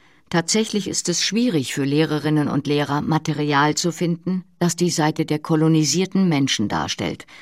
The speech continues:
weil es zum Beispiel kaum Zeitzeugenberichte gibt. Die Geschichtslehrerverbände in verschiedenen Bundesländern haben auf ihren Internetseiten Informationen zu unterschiedlichen Materialien zusammengestellt.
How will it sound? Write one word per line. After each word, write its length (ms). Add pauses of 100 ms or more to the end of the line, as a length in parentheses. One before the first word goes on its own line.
(300)
weil 160
es 160
zum 160
Beispiel 360
kaum 380
Zeitzeugenberichte 1000
gibt. 400 (1200)
Die 60
Geschichtslehrerverbände 1080
in 140
verschiedenen 560
Bundesländern 760
haben 220
auf 160
ihren 240
Internetseiten 840
Informationen 1000
zu 160
unterschiedlichen 760
Materialien 760
zusammengestellt. 920